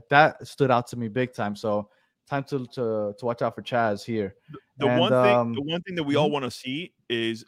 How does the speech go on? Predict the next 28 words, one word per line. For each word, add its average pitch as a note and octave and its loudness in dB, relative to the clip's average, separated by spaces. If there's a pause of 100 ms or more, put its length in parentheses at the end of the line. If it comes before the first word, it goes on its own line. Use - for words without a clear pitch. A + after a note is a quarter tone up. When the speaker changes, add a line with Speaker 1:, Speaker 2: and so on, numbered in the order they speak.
(140)
Speaker 2:
like A#2 -2 (340)
I A#2+ -4
said, B2+ -6
the A2+ -6
reason C3 -6
I C#3 -2
watch A#2 -2
preseason A#2 -8 (300)
as A2+ -6
in A2 -4
depth A2+ -4
as A2+ -6
I G#2 -4
do A#2 -4 (400)
is A2 -12
because B2 -4
you B2+ 0
wanna D3 0
know C#3 0
about B2+ 0
the A2+ -4
bubble A2+ -2
players. D2+ -8 (340)
And G#2+ -10
Chaz D#3 2
Speaker 1:
For - -8
sure. C3 0
Speaker 2:
Surratt A#2+ 6